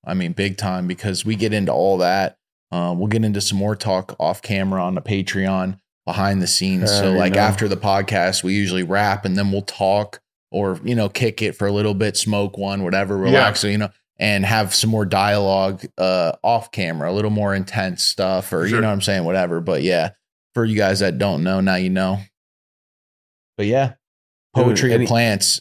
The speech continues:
Speaker 2: any
Speaker 1: Yeah.
Speaker 2: projects in the future? Anything you wanna?
Speaker 3: Um, yeah, well, uh, yeah, I'm working with Highline on, uh,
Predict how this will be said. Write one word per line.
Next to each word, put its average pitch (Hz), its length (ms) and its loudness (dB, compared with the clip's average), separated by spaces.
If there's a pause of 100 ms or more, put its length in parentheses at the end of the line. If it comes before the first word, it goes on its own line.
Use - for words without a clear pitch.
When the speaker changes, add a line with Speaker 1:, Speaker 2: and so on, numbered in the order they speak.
(160)
Speaker 2:
any 123 160 2
Speaker 1:
Yeah. 117 100 2
Speaker 2:
projects 120 460 2
in 120 60 4
the 110 60 2
future? 120 380 2
Anything 117 360 2
you 113 100 2
wanna? 107 400 0 (960)
Speaker 3:
Um, 135 920 4
yeah, 135 760 2
well, 165 560 4
uh, 131 400 4
yeah, 147 200 4
I'm 120 160 0
working 135 380 6
with 127 240 4 (120)
Highline 127 580 4
on, 117 500 0
uh, 113 440 -2